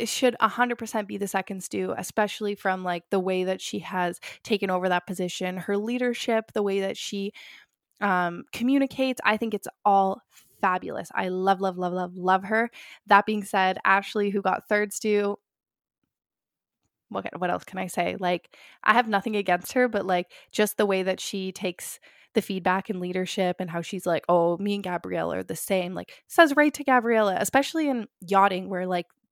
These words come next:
I feel like positions are, like, really important. Like, it's the number one respected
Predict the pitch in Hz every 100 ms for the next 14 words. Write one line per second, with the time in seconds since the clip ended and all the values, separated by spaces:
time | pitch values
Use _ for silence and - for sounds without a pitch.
0 | _ _ _ _ _ _ - 208 214 202
1 | 202 196 196 - 226 233 233 - 196 190
2 | 185 190 190 202 196 190 185 180 226 190
3 | 175 - 190 180 180 185 185 190 185 185
4 | - 180 -